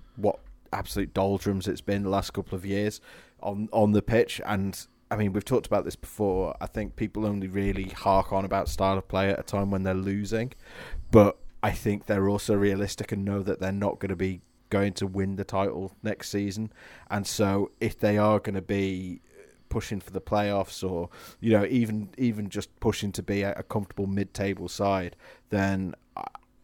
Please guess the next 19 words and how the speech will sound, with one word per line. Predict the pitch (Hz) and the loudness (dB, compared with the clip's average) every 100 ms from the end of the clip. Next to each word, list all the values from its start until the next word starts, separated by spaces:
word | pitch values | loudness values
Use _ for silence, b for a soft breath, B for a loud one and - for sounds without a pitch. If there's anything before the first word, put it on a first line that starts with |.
| - | -4
I | |
can | 104 120 | 0 2
understand | 104 104 - 98 98 | 2 2 0 0 2
why | 101 95 | 4 2
they | 95 95 | 0 -4
would | 95 95 87 _ | -6 -10 -14 _
look | 110 104 107 - | -4 2 2 2
at | - | -4
that | 95 95 | -2 -4
and | - | -6
say, | 95 95 95 | -6 -4 -2
"Well, | 98 | -2
we | 92 98 | -2 -2
want | 98 98 | -2 -4
to | - | -6
be | |
playing | 95 98 95 95 92 b b b | -6 -2 -2 -2 -6 b b b
attacking | - - 101 - 92 | -8 -4 -4 -4 -4
foot, | 110 | -2